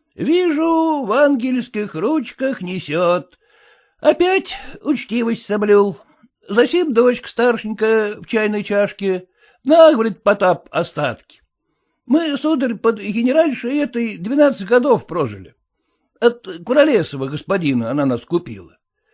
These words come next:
Я отбыл, а не барин. А потом повар пивком почивал.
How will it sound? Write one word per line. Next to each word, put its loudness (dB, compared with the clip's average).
Я 0
отбыл, 2
а 0
не 2
барин. 0
А 4
потом 0
повар 2
пивком 0
почивал. 0